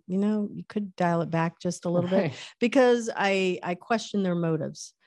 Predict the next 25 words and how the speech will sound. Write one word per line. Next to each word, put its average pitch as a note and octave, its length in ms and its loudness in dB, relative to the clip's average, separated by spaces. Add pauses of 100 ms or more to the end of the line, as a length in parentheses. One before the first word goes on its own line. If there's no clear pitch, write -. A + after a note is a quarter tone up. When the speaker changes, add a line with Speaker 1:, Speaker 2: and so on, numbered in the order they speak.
(180)
Speaker 1:
not A3+ 360 4
because A3 400 -2
they're F3 140 -2
sharing, E3+ 600 0
but E3+ 180 -4
I E3 60 0
question F#3 460 -4
their E3 80 2
motives. D#3 460 0
What F#3 140 2
is, F3+ 180 0 (400)
what F#3+ 180 -2
is F#3 140 -2
it F3+ 160 -2
that E3 160 -4
they're D#3 220 0
wanting D#3+ 800 -2
out D3 200 0
of C3+ 100 -4
it? - 160 -6 (360)
Because F#3 460 4
if F3+ 220 -2
it's - 340 -4 (120)
attention, F3 800 2
then D#3 380 0